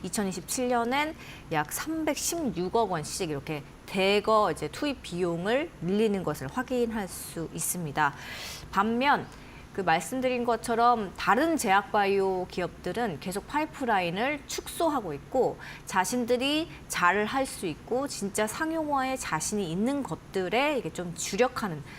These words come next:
모습을 보이고 있습니다. 일단 일동제약 같은 경우는 그동안 이제 전통 제약사 중에서도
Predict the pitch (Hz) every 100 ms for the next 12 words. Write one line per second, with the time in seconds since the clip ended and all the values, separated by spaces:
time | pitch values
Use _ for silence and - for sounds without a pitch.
0 | - 208 208 208 214 - 165 - 151 -
1 | 160 - 202 151 151 143 - - - -
2 | 208 - 247 240 247 214 - - - -
3 | - - - - - - 208 233 - 339
4 | 339 262 214 170 170 170 151 143 165 233
5 | 180 143 180 190 185 175 139 - 185 170
6 | 233 226 208 185 - 180 - 160 156 151
7 | 139 226 151